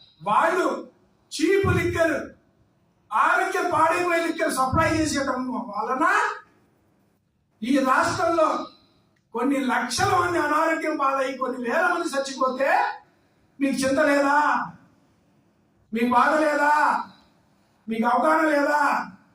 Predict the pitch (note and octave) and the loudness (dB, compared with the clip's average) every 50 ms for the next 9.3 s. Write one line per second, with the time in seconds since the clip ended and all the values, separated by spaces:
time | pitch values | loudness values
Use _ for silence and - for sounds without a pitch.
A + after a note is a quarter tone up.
0 | _ _ _ _ _ _ _ _ _ - G#3 A#3 B3 C4+ C#4+ D4+ D#4 D4+ D#4 D4 | _ _ _ _ _ _ _ _ _ -8 -6 -4 -2 -2 0 0 2 2 2 0
1 | C4+ B3 B3 A#3+ C4 C#4 D4 C#4+ C4+ C4+ - B3+ B3+ B3+ B3+ C4+ C4+ C4 B3+ B3+ | 2 0 0 0 -2 -2 -2 -2 -2 -2 -2 -2 -4 -2 -2 0 0 0 0 0
2 | C4 C4+ D4 E4+ G#4 A4+ A4 G#4+ - - _ _ _ _ _ _ _ _ _ _ | 0 0 0 0 0 -2 -2 -6 -10 -16 _ _ _ _ _ _ _ _ _ _
3 | _ _ _ _ _ _ _ _ A3 B3 B3 B3+ B3+ B3 B3+ C4 C4 C4+ C#4+ C#4+ | _ _ _ _ _ _ _ _ -2 -2 0 2 0 0 0 0 -2 -2 -2 -2
4 | C4+ B3+ B3 B3 - C4+ C4+ C#4 D#4 F#4+ F#4 D4+ - - - A3 A#3+ B3 A#3+ A3+ | -2 -2 -2 -4 -2 -2 -2 -2 -2 -4 -4 -6 -8 -10 -8 -6 -4 -2 -2 -2
5 | G#3+ A#3 - - A3+ A3+ A3 G#3 G#3+ G#3+ G#3+ G#3 G3+ G#3 G#3 F#3 E3+ E3+ - - | -4 -4 -4 -4 -4 -4 -4 -4 -2 -2 -2 0 0 0 -2 -2 -4 -6 -8 -10
6 | - - _ G3 G#3 A#3+ A#3 - D4 D4+ C#4 C4+ - C4+ C4+ C4+ C4+ C4 C4 - | -14 -20 _ -8 -6 -6 -4 -2 0 0 0 0 0 -2 -2 -2 -2 -4 -4 -4
7 | - B3 B3 A#3+ A#3+ A#3 A#3 C4+ - F#5 - - - - - _ _ _ _ _ | -4 -4 -2 -2 -2 -2 -2 0 0 0 0 -2 -6 -10 -18 _ _ _ _ _
8 | _ _ _ _ _ _ _ _ _ _ _ _ _ _ _ _ F#3+ A3+ A#3+ - | _ _ _ _ _ _ _ _ _ _ _ _ _ _ _ _ -4 -4 -2 -2
9 | - G3+ G3+ G3 F#3+ G3+ | 0 0 0 0 0 0